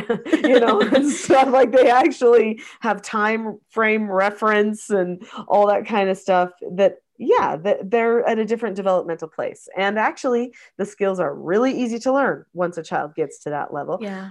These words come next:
Speaker 1: But they can be learned when they're younger. And when you guys were little, I started teaching to them, them to you as soon as you were babies.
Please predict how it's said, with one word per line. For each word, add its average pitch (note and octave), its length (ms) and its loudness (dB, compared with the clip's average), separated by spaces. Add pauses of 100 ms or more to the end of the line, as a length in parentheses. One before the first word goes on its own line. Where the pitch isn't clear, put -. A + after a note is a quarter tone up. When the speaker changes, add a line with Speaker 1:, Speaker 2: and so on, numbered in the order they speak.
(120)
Speaker 1:
But G3 320 -2
they A3+ 140 0
can B3 420 -6
be B3+ 120 -6
learned A3+ 280 -4
when F#3+ 180 -6
they're E3+ 160 -4
younger. F#3+ 680 -6
And F3+ 220 -6
when F3+ 200 -6
you A#3+ 100 -6
guys G#3+ 260 -4
were F3+ 120 -6
little, E3+ 400 -4
I D#3+ 140 -4
started E3+ 340 -10
teaching F3+ 320 -14
to F3+ 100 -10
them, D#3+ 180 -6 (140)
them D#3+ 300 -8
to E3+ 120 -16
you D#3 100 -8
as D3+ 140 -12
soon D#3+ 140 -14
as D#3+ 100 -14
you D#3 60 -12
were D3+ 100 -8
babies. - 460 -12